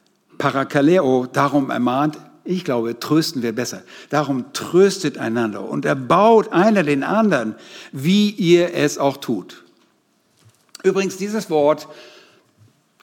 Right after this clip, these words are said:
kann vielleicht auch eine andere Nuance für dich annehmen. Wenn du leichtfertig im Leben lebst, dann sollte es für dich eine Ermahnung sein. Dann musst du jemanden ermahnen. Manchmal müssen wir jemanden trösten.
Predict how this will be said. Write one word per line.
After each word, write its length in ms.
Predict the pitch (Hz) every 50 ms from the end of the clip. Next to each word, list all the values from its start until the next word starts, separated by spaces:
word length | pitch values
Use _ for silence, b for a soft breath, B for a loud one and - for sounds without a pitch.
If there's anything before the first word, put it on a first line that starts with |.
| _ _ _
kann 280 | - 180 185 190 180
vielleicht 440 | - - 180 165 175 180 175 175 -
auch 200 | - 160 147 -
eine 420 | - 156 147 147 143 139 135 -
andere 560 | - 151 160 160 151 147 147 139 135 131 127 135
Nuance 540 | 170 131 139 143 139 139 147 147 - - 120
für 160 | - - 117
dich 260 | 107 135 135 - -
annehmen. 460 | 123 120 117 110 107 104 107 107 107
Wenn 140 | 110 113 110
du 160 | 117 117 117
leichtfertig 1120 | 110 113 123 139 139 - - - - - _ _ _ _ - 110 131 123 127 123 123 -
im 120 | 127 110 104
Leben 300 | 107 120 127 123 123 110
lebst, 500 | 107 117 131 135 131 - - - - - _ _ _ _ b b b b b b b b _ -
dann 180 | - 117 127
sollte 220 | 120 123 123 117 120
es 100 | 110 -
für 120 | - 131
dich 160 | 117 117 -
eine 80 | - -
Ermahnung 420 | - 113 117 117 110 98 90 87
sein. 280 | - - 90 98 98 - _ _
Dann 180 | - 110 120 127
musst 220 | 131 135 127 -
du 40 | 131
jemanden 360 | 127 127 123 127 123 127 131
ermahnen. 400 | 131 120 127 120 104 95 - - - - B B B B B B B B B B B B
Manchmal 420 | - 131 135 127 - 143 139 143
müssen 280 | 131 123 123 - 131 123
wir 220 | 127 131 139 139
jemanden 560 | 127 110 113 113 117 127 135 - - 139 139 139
trösten. 540 | - - 143 135 131 - - - - -